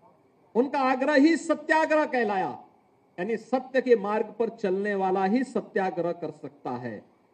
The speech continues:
असत्य के मार्ग पर चलने वाला कभी सत्याग्रह की बात करे, यह व्यक्ति के,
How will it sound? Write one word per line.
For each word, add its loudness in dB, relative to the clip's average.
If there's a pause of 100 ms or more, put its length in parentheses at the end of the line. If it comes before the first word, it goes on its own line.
(460)
असत्य -2
के 2
मार्ग -4 (120)
पर -4
चलने -6
वाला -4
कभी -8
सत्याग्रह -6
की -8
बात -6
करे, 4 (560)
यह -2 (880)
व्यक्ति -2
के, 0